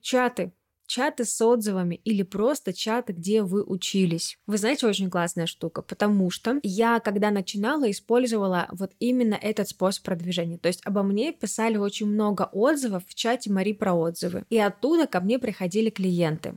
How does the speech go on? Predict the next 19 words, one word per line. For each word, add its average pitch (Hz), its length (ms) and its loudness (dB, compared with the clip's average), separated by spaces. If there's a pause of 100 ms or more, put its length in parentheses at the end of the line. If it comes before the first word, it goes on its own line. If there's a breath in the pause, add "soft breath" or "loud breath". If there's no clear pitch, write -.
(120)
То 208 80 2
есть 208 180 -2
если 240 420 0
вы 226 440 2
из 220 400 0
мира 214 560 2
онлайна, 196 760 0
то - 60 -4
есть 190 220 -2
у - 20 -6
вас 180 160 2
прям 170 220 -8
такой 190 360 -2
инфобизнес, 202 600 0
да, 196 160 -2
либо 202 220 2
вы 190 120 0
серый 190 320 0
кардинал, 180 640 0